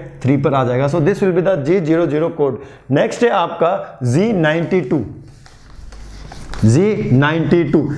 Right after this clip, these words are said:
जी नाइंटी टू का मतलब होता है प्रीसेट। जी नाइंटी टू का मतलब क्या होता है? प्रीसेट। तो जी नाइंटी टू का बारे में आपको इतना याद रखना है, it is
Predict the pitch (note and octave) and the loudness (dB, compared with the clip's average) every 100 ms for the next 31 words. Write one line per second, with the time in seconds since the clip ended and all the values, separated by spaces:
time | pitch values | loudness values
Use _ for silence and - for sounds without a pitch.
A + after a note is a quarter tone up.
0 | - - D3 A3+ A3+ A3 G#3+ G3 A3 G#3 | -6 2 4 4 2 2 2 2 2 2
1 | G3+ G#3 G3+ G#3 G#3+ G#3+ G3+ - E3 B2+ | 2 0 0 -2 -2 0 0 0 -4 -6
2 | - - - - - - - B2 G3+ G3+ | -12 -16 -20 -20 -8 -6 0 2 2 2
3 | C4+ A3 G#3 G3 F#3 F3+ F#3 G3 G#3 G#3 | 0 2 2 2 0 0 0 0 0 -4
4 | - G3+ F3 D3+ A#2+ - D#3 A#2+ F3 G#3 | -2 -2 0 -4 -4 -4 -2 0 2 2
5 | E3+ F3 F#3+ C3+ B2+ B2 D#3 D#3 E3 F3 | 0 -2 -2 -2 0 0 2 0 0 -2
6 | E3 E3 D3 D3+ F3 F3 C#3 C#3 B2+ C3+ | -2 -2 -2 -2 0 0 0 -2 -2 -2
7 | C3 C#3 - - - - D3+ E3+ E3 | -2 -2 -6 -10 -10 -2 2 2 2